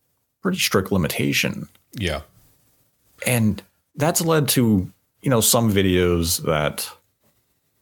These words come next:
Speaker 1: out of context is going to look far worse than it may. And that's not to forgive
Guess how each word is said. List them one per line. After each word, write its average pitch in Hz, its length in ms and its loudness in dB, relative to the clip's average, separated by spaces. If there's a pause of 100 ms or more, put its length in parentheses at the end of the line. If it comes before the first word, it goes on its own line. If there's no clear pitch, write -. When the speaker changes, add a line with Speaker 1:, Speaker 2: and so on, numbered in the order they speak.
(120)
Speaker 1:
out 127 140 2
of 107 80 -2
context 87 840 -2
is 98 160 0
going 90 180 0
to 90 80 0
look 82 160 -2
far 85 300 0
worse 76 680 -2 (560)
than 85 120 -2
it 78 120 -2
may. 78 600 -2 (580)
And 110 120 0
that's 131 180 0
not 120 180 0
to 90 160 -2
forgive 85 720 -2